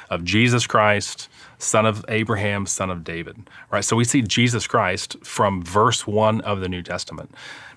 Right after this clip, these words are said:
But, you know, as readers, I think if we're, if we're being good, thoughtful readers, we're like, "Well, who, who, who is this Jesus?" Right?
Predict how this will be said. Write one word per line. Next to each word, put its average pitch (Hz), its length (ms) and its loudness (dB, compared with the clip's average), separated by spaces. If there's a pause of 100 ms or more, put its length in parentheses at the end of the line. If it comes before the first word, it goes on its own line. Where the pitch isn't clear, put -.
(220)
But, 131 160 2
you 139 80 6
know, 139 100 6
as 117 120 4
readers, 120 520 2 (200)
I 101 80 2
think 123 180 -4
if 104 100 -10
we're, 104 140 -2
if 101 200 -6
we're 110 80 0
being 98 360 -2
good, 120 280 4
thoughtful 117 460 0
readers, 98 220 -4
we're 107 80 -4
like, 92 160 -2
"Well, 90 240 -8 (180)
who, - 160 -8
who, - 260 0
who 160 200 4
is 156 160 2
this 117 180 -6
Jesus?" - 560 -4 (160)
Right? 120 240 0